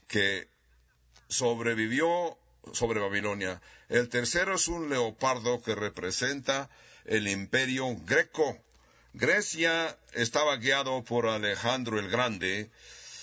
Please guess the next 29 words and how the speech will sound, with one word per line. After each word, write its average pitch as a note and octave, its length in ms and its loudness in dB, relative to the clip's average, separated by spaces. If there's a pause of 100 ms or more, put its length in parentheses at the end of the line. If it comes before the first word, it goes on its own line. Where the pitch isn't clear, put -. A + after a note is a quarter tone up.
(180)
que A2 180 4
conquistó A2+ 640 0
el C#3+ 80 -4
mundo D3+ 500 2 (220)
en A#2+ 240 2
un, D#3 520 -4
ah, A#2+ 460 2
periodo C3+ 300 2
de A#2+ 80 0
tiempo A#2+ 400 -2
muy A3 400 -2
rápido. G2+ 640 -2 (600)
Y A2 680 2 (240)
el A2+ 120 0
número F#3+ 320 0
cuatro E3 320 0
que C3 120 0
ve C3+ 140 2
Daniel B2 540 0 (120)
es, A#2 360 0
eh, B2 220 -4 (540)
estos A2 560 -2
diez C3+ 280 0
cuernos, A#2+ 920 0
algo E3 400 0
como G#2+ 400 -2
nunca C3 380 0
había A#2 260 0
visto. G2+ 560 -2